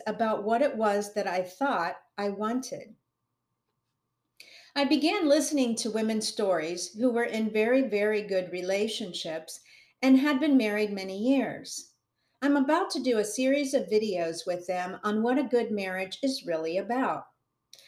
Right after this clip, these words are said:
I su-, I assumed that since they were in this wonderful relationship, it was just luck, and they had gotten that great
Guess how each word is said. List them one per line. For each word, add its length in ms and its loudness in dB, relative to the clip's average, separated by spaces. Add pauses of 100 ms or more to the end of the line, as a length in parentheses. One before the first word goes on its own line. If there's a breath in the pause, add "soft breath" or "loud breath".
(300 loud breath)
I 120 8
su-, 400 2
I 140 4
assumed 580 2
that 160 -2
since 300 -4
they 180 2
were 140 2
in 220 2
this 260 0
wonderful 640 0
relationship, 1000 -4 (540)
it 160 4
was 280 2
just 340 2
luck, 520 -2 (300)
and 180 2
they 220 4
had 240 -4
gotten 380 0
that 220 -8
great 420 -2